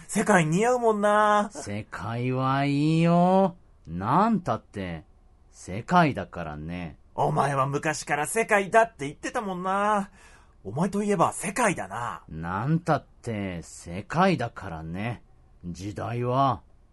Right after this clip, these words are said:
Speaker 2: 世界でしょう。
Speaker 1: 世界は、どうなんだろうね。
Speaker 2: 教えてやろうか？世界だよ。世界、知っちゃう？
Speaker 1: そうだね。この際だから世界、知ってみたいな。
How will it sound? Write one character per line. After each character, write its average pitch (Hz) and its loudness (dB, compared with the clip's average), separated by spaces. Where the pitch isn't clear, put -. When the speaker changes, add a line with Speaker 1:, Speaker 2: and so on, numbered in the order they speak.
Speaker 2:
世 101 -12
界 147 2
で 139 -2
し - -10
ょ 110 -8
う。 - -20
Speaker 1:
世 - -4
界 170 2
は、 131 -2
ど 160 0
う - 4
な 135 -2
ん 120 -6
だ 104 -6
ろ 107 -4
う 110 -6
ね。 113 -8
Speaker 2:
教 101 -4
え 123 -2
て - -8
や 120 -2
ろ 120 -2
う 98 -6
か？ 127 -4
世 156 0
界 156 2
だ 127 2
よ。 170 2
世 107 -8
界、 123 2
知 - -8
っ 113 -8
ち 120 -8
ゃ 117 -4
う？ 165 0
Speaker 1:
そ - -8
う 403 0
だ 170 4
ね。 202 0
こ - 4
の 185 4
際 185 4
だ 170 0
か 160 0
ら 156 6
世 262 2
界、 240 6
知 - -10
っ 302 -12
て - -4
み 370 -6
た 392 0
い 403 0
な。 381 0